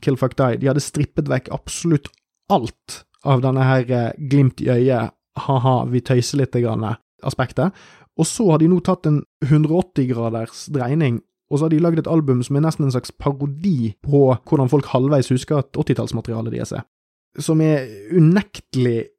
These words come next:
fascinerende. Eh, dette var ikke noe sånn stor hit for dem, men det er på en måte starten, det er på en måte en slags, altså det, det, det dette mellomspillet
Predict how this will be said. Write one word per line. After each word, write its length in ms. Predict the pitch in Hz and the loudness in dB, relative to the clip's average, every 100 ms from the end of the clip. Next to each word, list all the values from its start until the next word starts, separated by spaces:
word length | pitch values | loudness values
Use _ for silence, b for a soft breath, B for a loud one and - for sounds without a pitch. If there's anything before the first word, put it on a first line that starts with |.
| - 147 | -14 -6
fascinerende. 720 | 139 135 139 127 107 80 - b b b | -2 2 2 2 -4 -12 -14 b b b
Eh, 300 | 135 135 139 | -4 0 0
dette 220 | 147 156 165 | 0 0 0
var 80 | 165 | 2
ikke 140 | 165 | 2
noe 100 | 131 | 2
sånn 140 | 139 - | 0 0
stor 220 | 139 123 | -2 0
hit 240 | 131 - | 0 -2
for 160 | - 123 | -6 0
dem, 160 | 139 170 | 2 4
men 140 | 156 | 4
det 80 | 156 | 2
er 20 | 143 | 0
på 20 | |
en 80 | 139 | -2
måte 160 | 160 | -2
starten, 800 | - - 175 147 - - - 120 - _ - | -6 -4 -2 -2 -4 -10 -2 -2 -2 _ -4
det 80 | |
er 60 | 143 | 2
på 80 | 160 | 4
en 20 | 160 | 4
måte 160 | 180 | 4
en 20 | |
slags, 300 | 165 160 - - | 4 0 -2 -10
altså 240 | 151 160 165 | -6 0 0
det, 100 | 156 104 92 - | 0 -4 -8 -8
det, 220 | 180 185 170 | 0 2 4
det 100 | 180 | 4
dette 180 | 151 180 | 4 4
mellomspillet 640 | 156 165 185 - 143 127 | 4 6 4 2 2 2